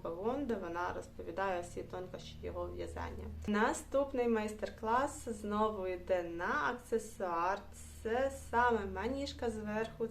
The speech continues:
Це теж аксесуар, який з нинішньою погодою стає все більше і більш актуальним. Він є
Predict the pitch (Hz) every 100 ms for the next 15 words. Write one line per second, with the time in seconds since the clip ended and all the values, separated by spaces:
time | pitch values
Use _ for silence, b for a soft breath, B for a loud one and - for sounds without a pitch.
0 | - - 233 240 247 240 240 226 220 226
1 | 254 240 208 208 220 214 202 190 190 190
2 | 185 185 190 185 - 175 - 180 180 180
3 | 165 165 180 160 156 - 160 151 151 -
4 | 147 156 151 - - - - - 185 185
5 | 214 262 277 269 233 175 165 -